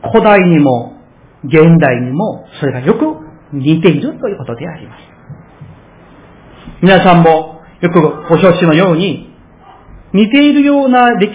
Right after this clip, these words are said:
史が、実は人間の歴史の中で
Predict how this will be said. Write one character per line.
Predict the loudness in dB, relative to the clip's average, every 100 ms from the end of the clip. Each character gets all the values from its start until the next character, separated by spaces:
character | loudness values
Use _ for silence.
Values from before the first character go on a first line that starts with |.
| -6
史 | -6 -4
が、 | -4 -6 -12 -16
実 | -6 -2
は | 0
人 | 2 2 4
間 | 2
の | 0 -2
歴 | -4 -4
史 | -4
の | -2
中 | -2 -6
で | -8 -10